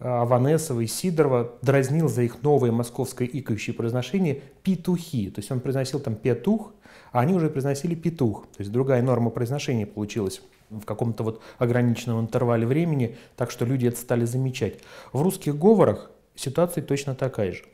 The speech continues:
Смотрите, что мы имеем в литературном языке. Гласный «а» в слове, например, там, «плясать», как мы узнаем по школьной практике, «пляшет».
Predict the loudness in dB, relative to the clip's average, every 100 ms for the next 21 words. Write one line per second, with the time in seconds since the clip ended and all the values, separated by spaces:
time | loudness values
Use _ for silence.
0 | _ -20 -20 -6 0 0 0 -4 -4 0
1 | 2 2 0 2 2 0 -2 -4 -6 -2
2 | -2 0 -2 -2 -2 -2 -6 -8 -10 -12
3 | -18 -20 -10 2 6 4 4 -2 -2 4
4 | 6 6 0 0 2 2 0 -4 -4 -6
5 | -6 -2 -2 2 2 0 -8 _ _ _
6 | _ -4 -4 0 -2 0 -2 -2 -4 -2
7 | -2 0 -4 -6 -14 0 4 4 2 -10